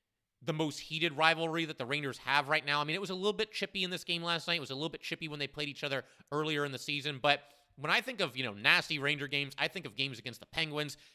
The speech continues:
games against the Capitals, uh, games against, you can probably throw the Flyers in there for sure. Uh, even Rangers Canes got kinda nasty toward the end of last season.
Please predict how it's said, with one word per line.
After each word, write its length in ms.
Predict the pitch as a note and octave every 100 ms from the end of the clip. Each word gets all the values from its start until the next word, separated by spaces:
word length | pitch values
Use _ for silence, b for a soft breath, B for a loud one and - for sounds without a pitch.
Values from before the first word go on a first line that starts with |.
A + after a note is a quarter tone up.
| b
games 240 | D3+ D#3 C3
against 220 | B2+ A2+
the 60 |
Capitals, 680 | - D3+ D3 - C#3+ C#3 B2 - b b
uh, 180 | G2 G#2 -
games 300 | C#3+ D3 B2
against, 480 | A2+ C#3 C#3 C#3 -
you 60 |
can 100 | B2 -
probably 200 | E3+ C#3
throw 140 | D3
the 60 | A#2+
Flyers 460 | - C#3 C3+ C3+
in 80 | C3+
there 120 | C3+
for 140 | B2 A2+
sure. 400 | - C3+ B2+ B2 B B
Uh, 120 | B2+ C#3+
even 200 | A#3 B3+
Rangers 320 | A#3 G3 C#3+
Canes 400 | - D3 D3+ D#3
got 180 | D#3 -
kinda 160 | E3
nasty 340 | D3 D#3 D3+ D3
toward 220 | - D3+
the 60 |
end 100 | D3
of 60 | D3
last 240 | D3 C#3+
season. 360 | - C#3 D3 C#3